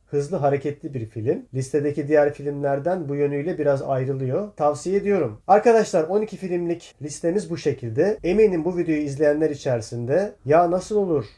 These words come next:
şu, şu, şu filmlerden nasıl bahsetmezsin?" diye düşünenler olacaktır. Çünkü ters köşe film dendiğinde adından söz edilmesi gereken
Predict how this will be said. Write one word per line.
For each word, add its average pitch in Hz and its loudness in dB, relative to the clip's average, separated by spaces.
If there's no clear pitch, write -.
şu, 196 -8
şu, 196 -6
şu 196 -6
filmlerden 175 0
nasıl 185 -4
bahsetmezsin?" 147 -2
diye 160 2
düşünenler 156 0
olacaktır. 151 -2
Çünkü 185 -2
ters 156 2
köşe 139 -8
film 139 -2
dendiğinde 117 0
adından 135 2
söz 135 -4
edilmesi 127 -4
gereken 139 0